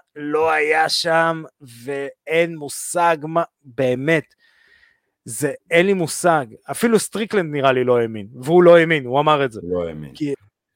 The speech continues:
Speaker 1: וואו.
Speaker 2: אני אגיד לך מה אני חושב. קודם כל, אני מסכים איתך. אמ, זה לא, לא היה אדסניה שאנחנו מכירים, אבל אני רוצה שנייה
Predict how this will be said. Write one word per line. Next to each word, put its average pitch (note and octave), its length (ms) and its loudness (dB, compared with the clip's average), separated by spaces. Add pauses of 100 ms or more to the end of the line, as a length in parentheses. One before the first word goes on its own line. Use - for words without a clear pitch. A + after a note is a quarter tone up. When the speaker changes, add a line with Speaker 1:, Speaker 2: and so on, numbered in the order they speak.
(280)
Speaker 1:
וואו. C#3 360 2
Speaker 2:
אני B2 80 0
אגיד B2+ 120 -2
לך B2 140 -8
מה A#2 200 -2
אני A2 120 -4
חושב. G2 360 -10
קודם C#3+ 220 -2
כל, C3+ 80 0
אני G#2 120 -4
מסכים G#2+ 380 -12
איתך. A2 200 -10 (1000)
אמ, E2 60 -18 (2500)
זה F2+ 240 -10
לא, F2+ 420 -6
לא G2 100 -4
היה G2 220 -4
אדסניה F2+ 520 -12
שאנחנו E2 360 -18
מכירים, G2 480 -8 (380)
אבל F#2 160 -6
אני A2 100 -4
רוצה A2+ 280 0
שנייה B2 600 -2